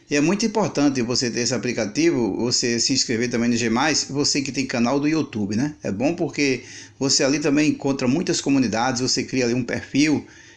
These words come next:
e encontra cent-, é, comunidades com milhões de pessoas, né?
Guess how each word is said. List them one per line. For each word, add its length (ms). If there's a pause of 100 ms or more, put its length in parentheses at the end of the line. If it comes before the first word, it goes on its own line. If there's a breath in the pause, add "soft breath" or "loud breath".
(140 loud breath)
e 200
encontra 340
cent-, 340
é, 120
comunidades 640
com 120
milhões 920
de 80
pessoas, 760
né? 180